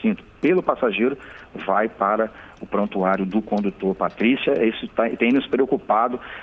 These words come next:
é, essa, essa, essa desatenção, essa falta do uso do cinto de segurança,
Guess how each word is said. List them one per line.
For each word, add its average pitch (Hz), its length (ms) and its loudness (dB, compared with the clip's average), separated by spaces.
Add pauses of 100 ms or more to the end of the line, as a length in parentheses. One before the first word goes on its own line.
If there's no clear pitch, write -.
(120)
é, 107 540 2
essa, - 360 0
essa, 101 640 0
essa - 200 -4
desatenção, 131 880 2
essa 127 160 0 (160)
falta 139 380 2
do 131 100 0
uso 127 200 2
do 131 80 -2
cinto 120 220 0
de - 60 -14
segurança, 123 560 2